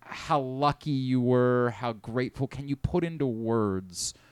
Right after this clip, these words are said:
what it has meant to you to be Tony Siragusa's daughter?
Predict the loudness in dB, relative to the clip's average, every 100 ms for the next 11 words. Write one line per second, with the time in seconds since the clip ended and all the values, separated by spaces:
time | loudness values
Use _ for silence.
0 | _ 2 4 4 2 0 -2 -2 -2 -6
1 | -2 0 2 2 0 -6 -6 -6 -4 -6
2 | -8 -6 -4 -4 -4 -4 -4 -8 -10 -12
3 | -14 -14 -14 -14 -18